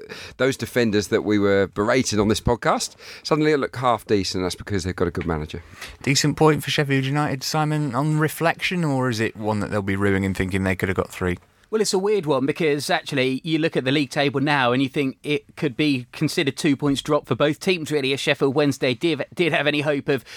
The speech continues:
Speaker 3: of gate crashing those playoff places. They probably needed to play for a win, but as Adrian says, it didn't really appear that way, which surprised me 'cause,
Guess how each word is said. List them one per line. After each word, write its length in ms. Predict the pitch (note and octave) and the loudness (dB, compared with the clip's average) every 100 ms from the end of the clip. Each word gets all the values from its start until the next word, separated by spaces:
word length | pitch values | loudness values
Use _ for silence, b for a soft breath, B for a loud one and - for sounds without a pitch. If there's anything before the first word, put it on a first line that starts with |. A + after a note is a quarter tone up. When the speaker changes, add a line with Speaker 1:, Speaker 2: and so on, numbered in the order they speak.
| B | B
Speaker 3:
of 120 | C#3+ | -4
gate 200 | D#3 E3 | 0 -2
crashing 420 | - D3 - C#3 B2+ | 0 -2 0 0 0
those 280 | B2 B2+ | 0 -2
playoff 320 | - C#3+ B2 - | -2 0 0 2
places. 460 | D3 C3+ C#3+ B2+ | 0 0 -2 -4
They 100 | B2 | -4
probably 240 | B2 D#3+ C3+ | -4 -2 0
needed 340 | D3+ C3+ A#2+ | 2 2 -2
to 80 | A#2+ | -4
play 220 | D3+ C#3+ | 0 0
for 120 | B2+ A#2 | 0 -2
a 80 | |
win, 160 | C3+ F#3 | 0 2
but 140 | D3 | 2
as 120 | D#3 D#3+ | 2 0
Adrian 360 | D#3 C#3 C3 | 0 0 -2
says, 240 | - E3 C3+ | 0 0 0
it 80 | |
didn't 240 | A#2+ C#3 - | -2 -4 -6
really 220 | - C#3+ | -6 -2
appear 320 | B2 - C#3 B2+ | -2 -2 -2 2
that 180 | B2 | 2
way, 140 | D3 C#3+ | 2 0
which 140 | D#3 | 0
surprised 340 | - A#3 A#3 - | -4 0 2 2
me 80 | |
'cause, 160 | - F3+ | 0 -2